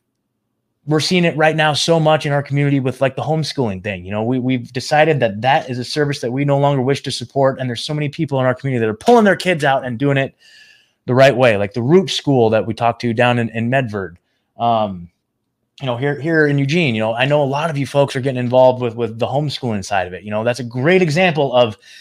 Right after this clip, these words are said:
taking back your power and, and finding, uh, strength in, in building your own community, you know, and so fine. If they wanna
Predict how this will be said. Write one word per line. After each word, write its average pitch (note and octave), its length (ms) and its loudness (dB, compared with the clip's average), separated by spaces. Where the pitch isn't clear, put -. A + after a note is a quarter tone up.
taking E3+ 300 -2
back D3+ 240 2
your B2+ 100 -2
power G#2 440 0
and, A2 380 -4
and A2+ 220 -12
finding, D3 720 -4
uh, A2 380 0
strength D#3 600 -8
in, B2 200 -6
in A#2 200 -8
building C3+ 300 0
your A#2+ 160 -4
own C3 200 -4
community, B2 460 -4
you F2 140 -20
know, A2 160 -14
and B2+ 140 -10
so D3+ 260 0
fine. F#3+ 380 -2
If D3 80 -4
they F#3+ 100 6
wanna G3 360 4